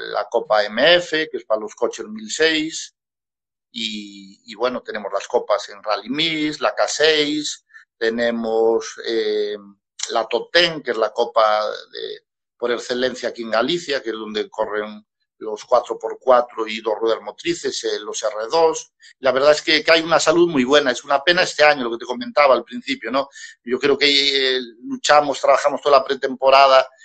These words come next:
desde la federación, desde Pirelli, desde todo, para conseguir hacer este pedazo de campeonato que teníamos y, bueno, eh, por desgracia,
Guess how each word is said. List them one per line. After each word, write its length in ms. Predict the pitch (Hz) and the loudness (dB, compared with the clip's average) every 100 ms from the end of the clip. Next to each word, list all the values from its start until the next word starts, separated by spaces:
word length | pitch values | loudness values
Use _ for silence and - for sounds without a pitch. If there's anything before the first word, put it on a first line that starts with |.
| _ - | _ -4
desde 220 | 131 127 | 0 2
la 120 | 120 | 2
federación, 880 | - 127 120 - 139 139 135 135 135 | 2 0 0 0 4 6 6 4 -2
desde 260 | 127 120 120 | -2 -2 -6
Pirelli, 540 | 123 120 139 135 127 | -6 0 2 2 -2
desde 240 | 123 117 | -4 -4
todo, 200 | 120 143 | 2 2
para 140 | 127 123 | 4 0
conseguir 560 | 131 - 131 135 135 - - _ | 0 -4 -8 -6 -8 -10 -20 _
hacer 340 | 127 123 143 139 | -4 0 0 2
este 340 | 139 - 131 131 | 0 0 0 2
pedazo 400 | 135 135 143 135 | 2 4 2 0
de 120 | 127 | 0
campeonato 460 | 135 127 135 139 127 | 0 0 2 2 2
que 100 | 127 | -2
teníamos 520 | 127 143 151 156 - | -2 -2 -2 -4 -10
y, 60 | 135 | -2
bueno, 360 | 143 135 120 | -2 -2 -10
eh, 300 | 95 104 104 _ | -14 -18 -18 _
por 160 | 113 | -6
desgracia, 680 | 117 113 127 135 - 131 123 | -4 0 4 4 4 4 4